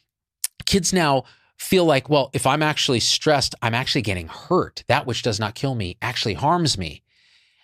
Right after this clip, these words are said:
And so I need to be protected from bad words," which means, guess what? That guy who I disagree with is actually harming me physically by saying words to me.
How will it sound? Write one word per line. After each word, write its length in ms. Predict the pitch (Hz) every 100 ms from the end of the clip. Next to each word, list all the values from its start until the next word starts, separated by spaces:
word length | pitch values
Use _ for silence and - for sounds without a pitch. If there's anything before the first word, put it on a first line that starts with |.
| _
And 420 | 139 139 131 120 120 -
so 440 | - 151 135 135 143
I 80 |
need 140 | 156 147
to 60 |
be 100 | 143
protected 460 | - 120 147 135 135
from 200 | 127 104
bad 340 | 120 120 98 113
words," 540 | 190 131 92 - - _ _
which 220 | 127 120
means, 260 | 131 120 98
guess 240 | 113 -
what? 300 | 170 160 107 _ _ _ _ _
That 180 | 127 -
guy 160 | 156
who 140 | 135 131
I 80 |
disagree 400 | 120 - - 135
with 340 | 180 101 101 - _ _
is 140 | 90
actually 260 | 143 143 135
harming 500 | - 156 226 285 214
me 120 | 139
physically 640 | 120 254 233 156 131 120 120 - _
by 140 | 165 160
saying 260 | - 170
words 320 | 156 220 240 -
to 120 | 135
me. 260 | 87 82